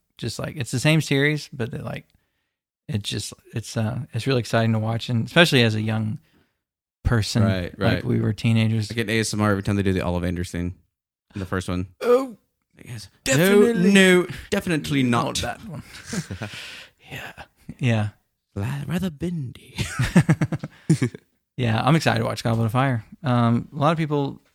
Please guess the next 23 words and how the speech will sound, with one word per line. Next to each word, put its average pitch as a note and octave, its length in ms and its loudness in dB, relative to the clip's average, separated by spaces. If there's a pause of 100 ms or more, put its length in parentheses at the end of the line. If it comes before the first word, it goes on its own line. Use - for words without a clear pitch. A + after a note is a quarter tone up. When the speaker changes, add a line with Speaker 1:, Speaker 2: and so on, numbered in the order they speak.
(140)
Speaker 1:
hate C#3 200 2
on B2+ 100 6
that B2 180 4
one, A2+ 320 2
but B2+ 260 2
I, C3 60 2
I - 20 0
think G3+ 300 -2 (260)
I, B2+ 100 2 (800)
I C3 60 4
always A#2+ 240 4
liked A2+ 160 2
it, C3 60 -4
but B2 120 2
I B2 60 4
think C#3 320 -2
maybe B2 360 2
people A#2 220 0
hate A2+ 200 2
on A2+ 100 4
it C3 80 -2
'cause A#2 220 -2
it's - 720 -12